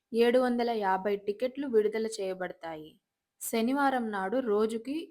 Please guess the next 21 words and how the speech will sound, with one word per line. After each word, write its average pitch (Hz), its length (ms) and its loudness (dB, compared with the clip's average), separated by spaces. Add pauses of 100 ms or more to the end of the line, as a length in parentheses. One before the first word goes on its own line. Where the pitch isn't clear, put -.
ఐదు 220 280 -2
వందల 226 320 -2
టికెట్లు 220 460 -8
మాత్రమే 190 540 -8
విడుదల 202 360 -2
చేస్తారు. 175 580 -14 (600)
ప్రతి 240 320 -2
శుక్రవారం 247 680 -2 (160)
అంగప్రదక్షిణ 226 760 -4
సేవ 196 440 -4
ఉండదు. 180 460 -8 (220)
మిగిలిన 247 420 -2 (140)
ఆరు 208 280 -2
రోజులు 214 460 -2 (200)
అందుబాటులో 220 640 -2
ఉంటుంది. 185 500 -10 (840)
అంగప్రదక్షిణం 277 840 0
చేసే 214 420 -2
భక్తులు 185 460 -4
తప్పనిసరిగా 233 920 -4 (140)
పుష్కరిణిలో 226 760 -6